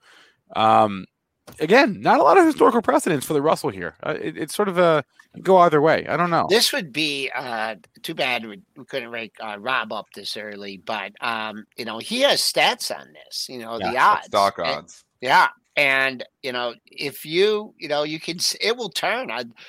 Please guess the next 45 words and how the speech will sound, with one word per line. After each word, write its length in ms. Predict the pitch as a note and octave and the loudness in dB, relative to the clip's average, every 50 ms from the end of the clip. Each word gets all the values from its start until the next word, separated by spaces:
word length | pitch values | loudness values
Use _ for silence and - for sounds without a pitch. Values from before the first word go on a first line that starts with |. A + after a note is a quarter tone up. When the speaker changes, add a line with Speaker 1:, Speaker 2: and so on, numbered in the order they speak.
| - _ - | -20 _ -6
Speaker 2:
it 60 | C3+ | -2
will, 180 | C#3 E3+ G3+ F#3 - | 2 2 2 2 0
I'll 140 | - F#3 E3 | 0 -2 0
cover 320 | - - G3 F3+ F3 E3 | 2 2 2 2 2 2
that 220 | D3+ D3+ D3+ D#3 C#3+ | 2 2 2 2 2
at 160 | C3 G#2+ - | -2 -4 -4
ten 240 | - C#3+ C#3+ C#3 A2 | -4 -4 -4 -4 -6
thirty 400 | - D3 D3 E3 F3+ F#3+ F3 C#3+ | -6 -6 -4 -4 -4 -4 -6 -8
with 240 | A2 G#2+ G#2+ - | -8 -12 -12 -12
him, 360 | - A2 A2 G#2+ A#2 A#2 A2+ G2+ | -10 -10 -8 -8 -10 -12 -10 -6
but 260 | - A#2+ A#2 A2+ - - _ - - - - _ - | -4 -4 -4 -4 -6 -8 _ -20 -20 -20 -20 _ -2
we'll 100 | F#3+ A3 | 0 2
see. 260 | G#3 - - C4+ G#3+ | 2 2 2 0 0
I 80 | F#3+ F3+ | 0 0
mean, 180 | G3+ A3+ A3+ A3 | 0 0 0 0
the 80 | A#3 | 4
way 160 | B3+ D#4 C#4+ | 4 4 4
you 180 | A#3+ G#3 A3+ B3 | 2 0 -2 2
guys 260 | C4 A3 A3 G#3+ F#3 | 4 4 4 2 0
are 60 | G3 | -4
talking, 400 | F#3+ - F#3+ G#3 G#3+ G#3+ G#3 G3+ - | -4 0 4 4 4 4 4 0 -4
you 100 | F#3 F#3+ | -6 -6
know, 500 | F#3+ F#3+ G3 G3 G3 G3 F#3+ G3 F#3+ F3 - | -4 -2 0 0 0 0 -2 -2 -4 -8 -8
old 220 | - F3+ F#3+ G3+ G3+ | -6 -6 -6 -4 -2
Barry, 320 | G3+ F3 F#3 F#3+ G#3 G#3 - | 2 4 4 4 4 2 0
I'm 120 | - G#3+ B3 | -2 -2 0
looking 260 | D4 D4+ C4 B3 A3+ | -2 -2 0 0 -2
at 100 | G3+ D#3+ | -4 -4
this 240 | - F3+ D#3+ - - | -4 -2 -2 -2 -2
chart. 380 | - - D3 C#3+ C#3+ D3+ C#3 | -2 0 0 0 0 -2 -4
This 120 | C3+ C3 - | -6 -6 -6
thing 160 | F#3+ E3+ D#3 | -6 -6 -4
had 220 | C3+ C#3+ C#3+ C#3 | -4 -4 -4 -4
an 100 | B2 A2+ | -4 -8
incredible 920 | A2 A2 G2 _ - - - - F3+ F#3 G#3 A3+ B3+ A#3 G#3 G#3+ G#3 F3+ C#3+ | -12 -14 -16 _ -20 -12 -4 0 0 2 2 0 -2 -4 -4 -4 -6 -6 -6
run, 360 | B2 A#2 A#2+ B2 B2+ C3 C#3+ C#3+ - | -8 -8 -8 -8 -8 -8 -10 -8 -6
over 360 | F3+ G3+ G#3+ A3+ A3+ B3 A3 | -4 -4 -4 -6 -8 -10 -12
doubled 500 | E3 - D#3+ D3 D3 C#3+ D3+ D3 C3+ C3+ | -4 0 2 2 2 2 -2 -4 -2 0
off 220 | C3 C3 B2+ - | 0 0 0 -2
the 100 | - B2+ | -8 -10
March 480 | B2+ A#2+ B2+ C3+ D3+ D#3+ D3+ - - - | -6 -2 0 0 0 0 -2 -6 -8 -6
low. 320 | C3 B2 B2 C3+ D3+ D3+ - - - - - - - - | -4 -2 0 0 -2 -4 -6 -16 -20 -20 -20 -18 -4 -2
And 180 | F3+ F#3 F3+ - | -2 -2 0 -2
to 120 | - G#3 | -4 -4
me, 560 | A3+ A#3 C#4 D4+ D4 C#4 B3 A3+ A3 G3+ - | -4 -2 -2 0 0 0 -2 -4 -6 -8 -10